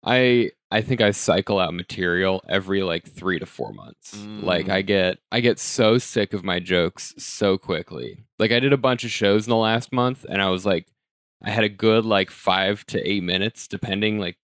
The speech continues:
Speaker 1: plus or minus a couple jokes. And I was, like, really stoked on it. And now I'm like,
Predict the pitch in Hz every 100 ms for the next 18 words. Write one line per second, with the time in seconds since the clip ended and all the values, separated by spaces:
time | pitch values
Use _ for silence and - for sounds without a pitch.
0 | _ - 104 - 98 92 98 - - 101
1 | 110 101 113 113 - - - _ _ _
2 | _ 107 117 113 107 - 117 113 - -
3 | 95 104 120 113 131 143 - 104 98 101
4 | 110 120 - 98 98 87 87 -